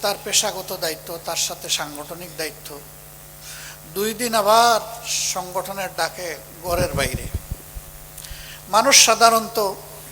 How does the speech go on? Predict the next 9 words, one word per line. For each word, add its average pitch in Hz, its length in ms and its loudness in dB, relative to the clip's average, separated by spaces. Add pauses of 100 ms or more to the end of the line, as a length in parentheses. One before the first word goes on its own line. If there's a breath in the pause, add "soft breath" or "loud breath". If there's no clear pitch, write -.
(640)
উইকেন্ডে 180 580 -4 (100)
পরিবারকে 175 480 -4
সময় 147 420 -4
দেয়, 139 160 -4 (840 loud breath)
সমাজ 180 560 2
আত্মীয় 180 320 -4
স্বজনকে 156 400 -6
সময় 123 400 -2
দেয়। 107 120 -8